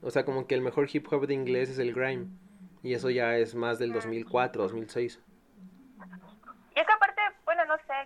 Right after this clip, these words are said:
Speaker 2: supongo que pasa lo mismo que acá, ¿no? A mí, por ejemplo, el rap, rap, este, español, no me, no me
Speaker 1: Que
Speaker 2: pasa,
Speaker 1: acá
Speaker 2: como que
Speaker 1: español, dicen Salamanca.
Speaker 2: <laughs> No me pasa nadita, pero
Speaker 1: No, ni a mí.
Speaker 2: no sé, pero creo que es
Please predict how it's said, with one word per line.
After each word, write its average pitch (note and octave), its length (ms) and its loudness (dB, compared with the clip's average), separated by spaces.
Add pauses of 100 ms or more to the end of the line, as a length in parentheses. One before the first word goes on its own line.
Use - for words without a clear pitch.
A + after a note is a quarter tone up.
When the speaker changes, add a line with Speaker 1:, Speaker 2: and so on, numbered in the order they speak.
(180)
Speaker 2:
supongo D4 260 4
que C#4+ 80 -2
pasa - 260 2
lo B3+ 120 0
mismo A3+ 200 -12
que A3 100 -4
acá, G#3+ 220 2
¿no? G#3 120 -2
A A3 40 -4
mí, A#3+ 140 -6
por C4+ 100 0
ejemplo, B3+ 240 0
el A#3 80 2
rap, A#3 300 6 (140)
rap, A3+ 280 4 (100)
este, G3+ 400 -10
español, G3+ 520 -2 (1120)
no A3 120 4
me, A3+ 100 0 (340)
no G#3+ 80 0
me A3 100 -4
Speaker 1:
Que C3 80 0
Speaker 2:
pasa, A#2+ 120 4
Speaker 1:
acá B2 160 0
Speaker 2:
como B2 100 2
que B2+ 60 2
Speaker 1:
español, A#2+ 540 -2
dicen A#2 280 -8
Salamanca. A2+ 600 -8 (680)
Speaker 2:
<laughs> - 600 2 (560)
No A#3+ 100 8
me C#4+ 80 2
pasa D4+ 320 6
nadita, G#3+ 600 2
pero A3 180 4 (160)
Speaker 1:
No, A#2+ 360 4
ni - 100 -8
a - 60 -8
mí. - 140 -10 (720)
Speaker 2:
no B3 180 -4 (140)
sé, C4 60 0 (240)
pero C4 180 0
creo D#4 140 4
que E4+ 80 2
es F#4 60 -6